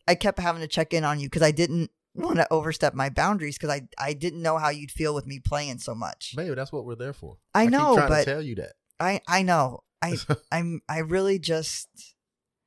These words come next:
Speaker 1: I really just felt comfortable. Like,
Speaker 2: Yeah, just enjoy yourself.
Speaker 1: this group of
Speaker 2: You know
Speaker 1: people.
Speaker 2: what you like, you know what you don't like, you know what I'm saying?
Speaker 1: Yeah.
Speaker 2: So, enjoy
Speaker 1: And I
Speaker 2: yourself.
Speaker 1: needed this party 'cause I was kind of feeling,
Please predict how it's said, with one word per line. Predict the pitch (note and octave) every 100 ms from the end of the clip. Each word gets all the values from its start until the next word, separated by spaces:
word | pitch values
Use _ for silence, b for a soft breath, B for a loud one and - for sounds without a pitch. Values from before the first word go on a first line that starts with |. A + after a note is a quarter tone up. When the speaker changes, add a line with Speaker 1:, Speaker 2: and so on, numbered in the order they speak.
| _ _
Speaker 1:
I | D#3
really | D#3 F#3 F3+
just | D3 -
felt | C#3+ -
comfortable. | C3 B2 - D#2+ D#2+
Like, | C3+
Speaker 2:
Yeah, | B2 F#2 G2
just | C3+
enjoy | G3 G3 B3+
yourself. | D4 - C#3+ F#2+ _
Speaker 1:
this | E3+ -
group | - F#3 E3+
of | D#3+
Speaker 2:
You | -
know | F3
Speaker 1:
people. | G#3+
Speaker 2:
what | G#3+ G#3
you | G#3+
like, | F#3+ A3
you | G3+
know | G3+
what | G#3
you | G3+
don't | F#3+ F#3
like, | F#3 A#3+ _
you | G3
know | G3 G3
what |
I'm | G3+
saying? | G#3+ A#3
Speaker 1:
Yeah. | B2
Speaker 2:
So, | D3 D3 D3+ _ _ _ _
enjoy | D#3 F3+ A3+
Speaker 1:
And | G#3+
I | A#3+
Speaker 2:
yourself. | A3+
Speaker 1:
needed | A3+ G#3+ D3+
this | C#3+
party | - C3+ B2+ A#2+
'cause | - D3+
I | D#3+ D#3+
was | G3
kind | - F3 D#3+ D#3+
of | D3
feeling, | - - D#3 D3+ D3+ D3 D3 C#3+